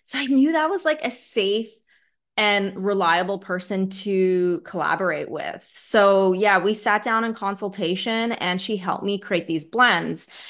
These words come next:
And I already had some knowledge about the herbs, but she wanted to make sure, like, certain herbs, um, they infuse into warmer water better. So she helped me create these, but I'll admit, like,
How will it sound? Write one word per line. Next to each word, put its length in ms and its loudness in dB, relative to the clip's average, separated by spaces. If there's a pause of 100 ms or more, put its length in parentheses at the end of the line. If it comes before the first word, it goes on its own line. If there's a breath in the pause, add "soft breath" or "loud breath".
(180 loud breath)
And 260 6
I 140 4
already 260 4
had 200 -6
some 200 2
knowledge 260 4
about 180 -2
the 140 -4
herbs, 220 0
but 180 -4
she 160 -2
wanted 300 -2
to 80 -4
make 160 0
sure, 260 -2
like, 240 0 (320 loud breath)
certain 460 0
herbs, 440 -2 (240)
um, 680 0 (440)
they 420 2
infuse 540 -2
into 460 -2
warmer 400 0
water 400 0
better. 640 -2 (340 soft breath)
So 320 2
she 160 0
helped 260 -2
me 120 -6
create 320 -4
these, 180 -2
but 180 -2
I'll 220 2
admit, 400 2
like, 320 -2